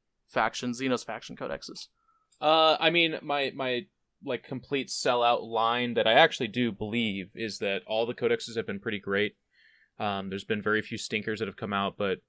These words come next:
Speaker 2: in, in terms of the actual, like, clear winner for me, and I, it's kind of a shame 'cause it, it got delayed in shipping, so I don't have it in my hands, but everything I've read about the Dark Eldar Codex is just so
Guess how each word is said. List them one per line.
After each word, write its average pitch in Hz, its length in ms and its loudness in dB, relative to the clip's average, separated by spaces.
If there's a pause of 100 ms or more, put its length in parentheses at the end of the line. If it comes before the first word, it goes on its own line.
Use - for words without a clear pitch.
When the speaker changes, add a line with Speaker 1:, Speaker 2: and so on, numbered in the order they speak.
(200)
Speaker 2:
in, 117 140 -6
in 107 140 -4
terms 131 300 -2
of 101 100 -2
the 104 160 -4
actual, 104 640 0
like, 92 140 -2
clear 113 340 2
winner 110 240 0
for 98 140 -10
me, 107 340 -8 (800)
and 104 160 -2
I, 104 80 2
it's 110 240 -2
kind 160 140 6
of 135 80 6
a 110 60 0
shame 123 360 2
'cause 104 140 -6
it, 101 160 -6
it 110 240 -6 (160)
got 110 180 2
delayed 110 340 0
in 98 60 -8
shipping, 98 300 -6
so - 100 -4
I 95 40 2
don't 113 160 -2
have 117 240 4
it 107 40 0
in 95 60 -4
my 95 140 -2
hands, 101 260 -2
but 92 180 -8
everything 127 480 -2
I've 104 160 -2
read 104 300 0
about 101 360 -4
the 95 200 -6
Dark 101 260 0
Eldar 98 380 -4
Codex 110 640 -4 (560)
is 104 340 -2
just - 600 2
so 120 920 2